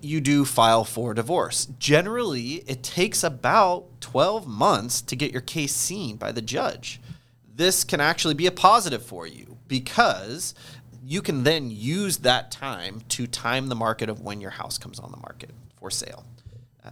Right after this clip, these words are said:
typically, you should avoid selling your house anywhere from the winter months, so October to December. The reason why is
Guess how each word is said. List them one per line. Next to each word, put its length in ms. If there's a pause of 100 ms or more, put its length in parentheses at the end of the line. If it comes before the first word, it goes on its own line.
(140)
typically, 460
you 200
should 180
avoid 560
selling 340
your 100
house 580
anywhere 460
from 440
the 100
winter 280
months, 240
so 200
October 640
to 260
December. 600 (320)
The 80
reason 280
why 280
is 200